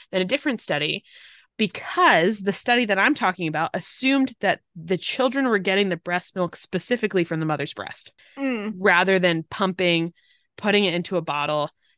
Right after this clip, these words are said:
Speaker 1: chilling it, warming it back up, feeding the baby.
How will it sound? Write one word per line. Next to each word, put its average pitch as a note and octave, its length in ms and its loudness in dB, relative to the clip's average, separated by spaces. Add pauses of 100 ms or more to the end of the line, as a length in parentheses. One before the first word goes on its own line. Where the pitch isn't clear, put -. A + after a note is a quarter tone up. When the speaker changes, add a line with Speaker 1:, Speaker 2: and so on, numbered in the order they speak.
Speaker 1:
chilling G3 500 2
it, E3 280 0 (460)
warming G3+ 400 2
it F#3+ 100 2
back F3 240 0
up, D3 220 0 (520)
feeding F3 300 -2
the D3+ 80 -6
baby. C#3 400 -8